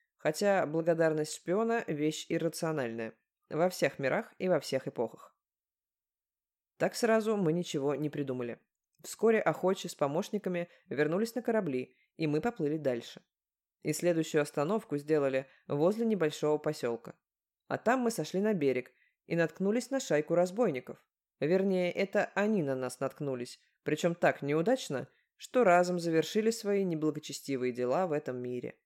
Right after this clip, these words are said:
Мы заработали благодарность Синдика, одобрительные слова Охочи и неожиданно для себя придумали легенду. Весь путь до Камюка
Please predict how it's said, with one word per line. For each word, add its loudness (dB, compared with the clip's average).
Мы 2
заработали 4
благодарность 0
Синдика, 0
одобрительные 0
слова 0
Охочи -2
и -4
неожиданно 0
для -2
себя -2
придумали -2
легенду. -6
Весь 0
путь -4
до 0
Камюка 0